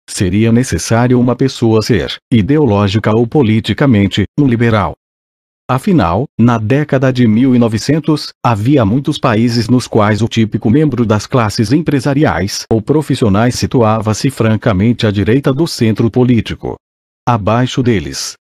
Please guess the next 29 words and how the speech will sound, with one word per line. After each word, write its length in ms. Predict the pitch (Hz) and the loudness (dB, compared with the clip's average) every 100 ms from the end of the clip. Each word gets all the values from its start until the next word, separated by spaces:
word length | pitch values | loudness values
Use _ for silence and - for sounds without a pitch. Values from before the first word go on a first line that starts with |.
| - | -4
havia 400 | 120 104 147 123 | -2 0 0 0
as 80 | - | -2
fileiras, 580 | 95 104 98 101 101 - _ | -2 0 2 0 -2 -8 _
sempre 500 | - - 151 170 151 | -10 -2 -2 0 0
maiores, 540 | 165 120 92 98 58 - - | 2 2 0 -2 -8 -12 -6
da 140 | 98 | -2
nova 280 | 85 113 139 | 0 0 0
classe 380 | 127 120 104 127 | 0 0 0 0
média 340 | 104 104 110 | 2 2 0
e 60 | 113 | 0
da 140 | 104 | 0
classe 340 | 120 120 104 127 | 0 0 0 0
média 460 | 104 104 107 160 | 2 0 0 0
baixa, 440 | 117 98 90 - 92 - | 0 0 -2 -2 -4 -2
com 160 | - 147 | -2 -2
sua 260 | - 98 | 0 -2
ressentida 760 | 90 104 - 156 - 123 78 67 | 0 -2 0 -2 0 -2 -2 -2
e 120 | - 139 | -2 0
construída 720 | 170 160 - 135 107 110 101 | -2 -2 0 2 2 2 0
afinidade 680 | 92 160 156 113 104 104 107 | 0 0 0 0 0 0 0
pela 220 | 120 104 | 0 0
direita 400 | 82 87 139 104 | -2 0 0 -2
francamente 720 | - 107 - 110 95 117 147 | -2 -2 0 0 2 0 0
antiliberal. 720 | 147 160 151 135 135 120 73 - _ _ _ _ _ _ - | 0 0 0 0 0 0 -4 -10 _ _ _ _ _ _ -12
Duas 420 | 80 110 190 180 | -2 0 2 0
questões 500 | - 127 - 117 113 | 0 -2 0 0 0
de 120 | 107 | 0
urgência 560 | 143 156 95 110 113 - | 0 0 -2 -2 0 -2
crescente 640 | 113 110 - 90 117 202 | -2 -2 0 -2 0 0